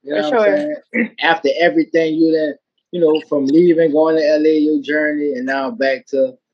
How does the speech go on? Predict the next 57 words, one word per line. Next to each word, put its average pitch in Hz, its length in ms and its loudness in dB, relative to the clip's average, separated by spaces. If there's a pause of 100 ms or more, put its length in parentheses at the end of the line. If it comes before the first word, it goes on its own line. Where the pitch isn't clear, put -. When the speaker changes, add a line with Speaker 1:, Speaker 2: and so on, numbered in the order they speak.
(140)
Speaker 1:
you 151 100 0
know, 143 200 2
normal 139 440 0
life. 135 240 0
How, 143 180 0
how, 147 240 2
how 156 180 2
I 156 140 0
feel 151 240 0
to 131 60 -8
be, 143 120 2
you 143 300 -4
know, 135 80 -6
back 139 300 -4
home 143 340 -4
and, 127 240 -6 (400)
you 190 100 0
know, 180 160 6
moving 175 320 2
forward, 185 380 4
what's, 170 280 2
what, 156 200 -8 (180)
like, 135 140 -6
what's 165 260 -4
next 160 440 0
for 143 80 4
you? 147 300 4
Like, 110 160 -2
what 143 200 2
you, 139 280 4 (340)
you 131 80 0
know, 139 160 6
I 127 160 2 (100)
know 135 340 2
some 127 240 -2
type 131 320 0
of, 123 180 4
Speaker 2:
Um, 277 400 0 (300)
Speaker 1:
like - 200 2
you 143 80 6
say, 151 280 4
work 139 300 4
with 135 140 4
Lil 151 280 6
Wayne 143 200 4
and 139 120 -2
Champ, 143 400 -2
you 131 80 -8
know, 139 180 -2
like, 131 360 -4 (180)
I, 123 60 -16
I, 120 220 -14 (240)
what's 151 180 -4
next 185 240 2
for 170 80 0
you? 170 60 2 (440)
Speaker 2:
Right. 156 100 -2